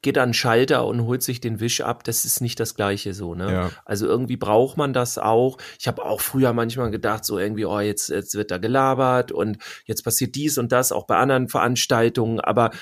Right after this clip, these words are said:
Speaker 2: Hm.
Speaker 1: äh, heute merke ich so ein bisschen, okay, da passiert dann ja auch viel unterbewusst und viel, äh, ja, also dann arbeitet das so ein bisschen in einem und dann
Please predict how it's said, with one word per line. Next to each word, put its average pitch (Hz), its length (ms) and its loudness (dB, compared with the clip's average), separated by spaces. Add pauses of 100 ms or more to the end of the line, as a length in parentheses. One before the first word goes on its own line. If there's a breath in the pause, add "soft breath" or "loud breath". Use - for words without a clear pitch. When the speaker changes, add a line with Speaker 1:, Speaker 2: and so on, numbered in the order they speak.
(120 loud breath)
Speaker 2:
Hm. 90 240 2
Speaker 1:
äh, - 100 -4
heute 123 400 0
merke 135 320 0
ich - 100 -4
so 135 120 -2
ein 123 80 -4
bisschen, 131 400 0
okay, 139 320 -2
da 123 100 4
passiert 123 440 -4
dann 113 120 2
ja 107 140 -2
auch - 160 -6
viel 113 260 -6
unterbewusst 117 1080 0
und 107 320 -2 (320 loud breath)
viel, 123 840 4
äh, 107 560 2 (460)
ja, 123 460 2
also 107 260 -4
dann 104 200 -2
arbeitet 120 580 2
das 110 180 2
so 120 80 -2
ein 110 80 -6
bisschen 113 320 -2
in 104 160 -2
einem 107 680 0
und 98 360 -6
dann 95 320 -4